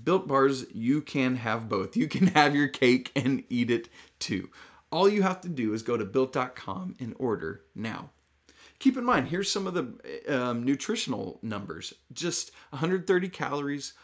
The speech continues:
four grams of sugar, four net carbs, and yet seventeen grams of protein. Those are the numbers in most Built Bars. Compare that to a candy bar with elevated numbers of all those things, and you know which choice to make.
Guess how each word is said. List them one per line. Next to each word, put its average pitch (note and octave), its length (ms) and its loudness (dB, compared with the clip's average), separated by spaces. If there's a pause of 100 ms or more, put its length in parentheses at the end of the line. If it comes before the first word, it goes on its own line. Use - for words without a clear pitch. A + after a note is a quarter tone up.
(120)
four E3+ 340 -2
grams E3+ 300 -4
of E3+ 120 -6
sugar, A#2 480 -6 (280)
four E3+ 340 -2
net D#3+ 340 -2
carbs, A#2+ 580 -4 (540)
and F3+ 140 0
yet G3+ 180 -2
seventeen F3 540 -4
grams D3 300 -2
of A#2 100 -2
protein. - 560 -2
Those D3 240 0
are D#3+ 60 -2
the D3 80 0
numbers C#3+ 300 0
in G#2+ 120 -2
most B2+ 360 -2
Built C3 220 -2
Bars. - 380 -14 (260)
Compare E3 380 -4
that E3 340 -4 (200)
to C3+ 180 0
a G#3 60 2
candy G#3 420 -4
bar G#3+ 380 -2 (240)
with A#2 320 -2 (160)
elevated E3+ 500 2
numbers E3 300 -2
of G#2 100 -4
all C3+ 160 0
those G3+ 240 4
things, G#3+ 340 -4 (120)
and A#2+ 180 -2
you G3+ 160 0
know A2 460 -2
which - 560 -4
choice F#2+ 400 -6 (140)
to - 100 -10
make. - 320 -12